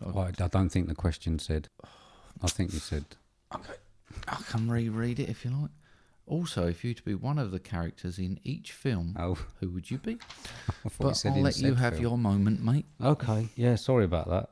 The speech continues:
Speaker 2: I mean, I could make it up, but I'm not going to.
Speaker 1: Mm.
Speaker 2: So my character, let's say, the,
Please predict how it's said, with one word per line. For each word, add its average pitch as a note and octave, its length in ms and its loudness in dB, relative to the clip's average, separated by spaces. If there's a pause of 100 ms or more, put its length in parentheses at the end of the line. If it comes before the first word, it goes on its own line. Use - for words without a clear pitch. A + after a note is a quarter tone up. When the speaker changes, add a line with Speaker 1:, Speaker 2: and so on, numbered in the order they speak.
(120)
Speaker 2:
I G#2+ 60 4
mean, A2 160 6
I G#2 80 2
could - 220 -4
make D#2 220 -2
it - 60 -6
up, F#2 200 -2 (120)
but - 240 -4
I'm F#2 140 4
not F2+ 120 -2
going G#2 300 4
to. E3 280 2 (200)
Speaker 1:
Mm. A#2 180 -4
Speaker 2:
So A#2+ 380 8 (320)
my A#2+ 280 6
character, F#2+ 1080 0 (120)
let's - 180 -6
say, F#2 380 -2
the, F#2+ 100 -2